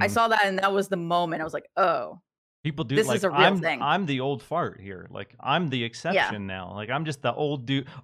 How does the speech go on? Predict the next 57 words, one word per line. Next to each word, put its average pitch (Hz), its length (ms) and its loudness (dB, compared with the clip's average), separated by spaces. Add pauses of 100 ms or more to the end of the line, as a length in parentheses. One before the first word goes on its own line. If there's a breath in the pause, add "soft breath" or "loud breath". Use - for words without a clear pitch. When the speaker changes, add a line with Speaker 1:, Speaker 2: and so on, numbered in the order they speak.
Speaker 2:
old 175 260 6
head 160 260 6
who 151 120 2
just 135 200 -4 (240 loud breath)
dedicated 202 460 0
hardware. 117 440 0
You 190 160 -8
freaking 107 680 -10
d-, - 140 -12
it's 139 160 -6
like, 185 160 0
we're 220 80 4
gonna 233 120 6
be 190 120 6
like 175 160 4
Speaker 1:
<laughs> - 80 4
Speaker 2:
the 147 100 6 (200 loud breath)
people 170 260 0
with 160 100 2
our 139 120 6
vinyl 131 500 4
system. 101 480 -6
We 135 80 -2
have 123 100 -4
the 127 120 -4
nice 123 360 -2
vinyl 120 400 -2
record 117 360 -4
player. 120 380 -2 (200 loud breath)
We 131 100 0
have 139 100 2
the 139 80 2
stereo 135 440 0
Speaker 1:
Mm-hmm. - 20 -2
Speaker 2:
system. 135 460 -2 (120 loud breath)
We 165 120 2
go 175 180 8
all 139 300 6
in, 123 240 2
and 123 100 2
there's 120 160 2
a 117 60 -6
bunch 113 160 -2
of - 40 -16
people 113 180 -6
just 110 180 -8
listening 110 400 -4
on, 101 180 -4
like, 104 160 -8
the 117 100 -6
sh-, - 460 -10
shittiest 110 300 -6
headphones 104 440 -4
possible 98 460 -8
on 98 160 -2
their 95 100 -8
phone. 95 300 -8